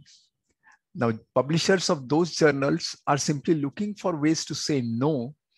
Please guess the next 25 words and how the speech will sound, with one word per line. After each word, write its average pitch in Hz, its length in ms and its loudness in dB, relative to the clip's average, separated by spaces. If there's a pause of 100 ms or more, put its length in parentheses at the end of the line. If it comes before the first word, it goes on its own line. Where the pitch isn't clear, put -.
(480)
as 160 380 0 (520)
effortlessly 143 720 0
as 123 160 -6
possible. - 420 -8 (640)
And 143 300 0 (220)
if 156 180 0
they 214 100 6
find 156 360 0
that 143 200 -2
you 151 80 -2
have 131 140 0
violated 139 540 0
the 131 80 0
journal's 123 440 -2
instruction 147 580 -6
to 139 100 -8
authors, - 560 -2 (260)
they 156 80 4
don't 151 300 2
even 156 240 2
need 147 180 -4
to 151 80 0
read 139 260 0
the 143 80 2
contents. 143 680 -6